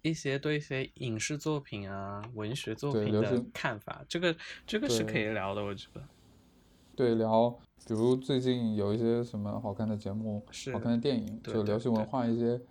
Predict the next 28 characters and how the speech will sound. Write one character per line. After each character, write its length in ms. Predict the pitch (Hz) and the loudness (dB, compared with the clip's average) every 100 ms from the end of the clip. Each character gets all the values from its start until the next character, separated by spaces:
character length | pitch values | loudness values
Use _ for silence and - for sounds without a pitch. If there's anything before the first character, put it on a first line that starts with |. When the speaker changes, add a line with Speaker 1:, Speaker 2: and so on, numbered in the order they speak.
| - - - | -20 -20 -6
Speaker 2:
或 80 | 139 | -2
者 120 | 120 | -2
是 160 | 117 120 | -2 -2
甚 200 | 120 131 | 0 -2
至 100 | 123 | 0
一 80 | 123 | 2
些 140 | 127 | 2
现 200 | 123 131 | 2 -4
象， 220 | 110 104 | -4 -6
我 100 | 110 | -8
觉 140 | 101 107 | -2 0
得 180 | 113 120 - - _ | 0 -2 -14 -20 _
也 80 | - | -6
可 140 | 113 | 0
以 60 | 120 | 2
聊。 220 | 120 - 120 | 0 -6 -10
Speaker 1:
是 220 | - 131 | -10 -10
的， 100 | - | -10
是 160 | - - | -12 -14
的。 140 | - _ | -20 _
Speaker 2:
对。 240 | 101 101 98 | -6 -6 -8
Speaker 1:
这 100 | - | -10
个 80 | 160 | -10
是 140 | 165 | -10
可 160 | 156 98 | -12 -12
以 40 | |
聊 120 | - - - | -12 -14 -18
的。 100 | - | -20